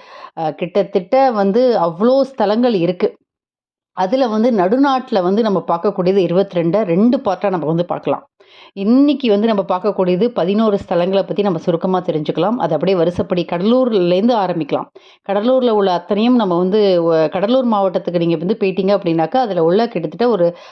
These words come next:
பத்து, பதினோரு கோயிலை நம்மளால கவர் பண்ண முடியும். அதை பத்தி நம்ம வந்து இந்த பதிவுல தெரிஞ்சுக்கலாம். வாங்க பதிவுக்குள்ள போகலாம். நாட்டு ஸ்தலங்கள்ல முதலாவதாக நம்ம பார்க்கக்கூடியது வந்து பாத்தீங்கன்னாக்க, திருவட்டத்துறை தீர்த்தபுரீஸ்வரர் கோவில் தாங்க.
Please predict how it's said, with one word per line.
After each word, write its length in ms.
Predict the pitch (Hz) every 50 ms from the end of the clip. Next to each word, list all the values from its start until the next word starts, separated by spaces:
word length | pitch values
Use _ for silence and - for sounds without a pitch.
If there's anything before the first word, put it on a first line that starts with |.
| - _
பத்து, 280 | - 196 196 - 247
பதினோரு 340 | 190 196 185 196 220 220 196
கோயிலை 300 | - 202 190 208 220 226
நம்மளால 320 | 214 196 175 175 175 185 180
கவர் 220 | - 165 175 175
பண்ண 200 | 175 185 175 156
முடியும். 280 | 151 156 165 208 254 269
அதை 180 | - 160 170
பத்தி 180 | - 170 170 180
நம்ம 160 | 180 165 156
வந்து 160 | 156 160 170
இந்த 220 | 170 160 156 147 147 -
பதிவுல 220 | 151 156 156 160 160 - 165
தெரிஞ்சுக்கலாம். 360 | 151 147 147 147 - 202 202
வாங்க 300 | 185 165 165 160 151 147
பதிவுக்குள்ள 320 | 147 147 139 - 147 185 190
போகலாம். 440 | - 135 123 127 123 120 - - - _ _ _ _ _ _ _ _ _ _ _ _ _ _ _ _ _ _ _ _ 262
நாட்டு 340 | 254 247 240 247 - 247 -
ஸ்தலங்கள்ல 800 | - _ - 170 156 160 175 180 170 160 160 160 175 190 240 - - - _ _ _ _ _
முதலாவதாக 920 | - 180 185 190 220 226 226 220 208 196 196 185 175 170 165 170 185 202
நம்ம 240 | 175 175 165 156 151 -
பார்க்கக்கூடியது 760 | 160 165 170 - 180 180 - 175 160 156 165 156 147 165 156 151
வந்து 100 | 175 175
பாத்தீங்கன்னாக்க, 680 | 165 160 160 - 156 151 151 151 - _ 190 185 170 - - _ _ _ _ _ _ _ _ _ _ _ _ _ 254
திருவட்டத்துறை 840 | 247 277 285 277 277 277 - 226 - - 190 180 185 208 226 - _ _ _ _ _
தீர்த்தபுரீஸ்வரர் 960 | 240 247 233 247 - 262 262 - 196 180 185 175 175 - - 170 165 180 180 175
கோவில் 300 | - 156 147 147 147 151
தாங்க. 520 | 147 143 139 139 143 160 214 262 277 -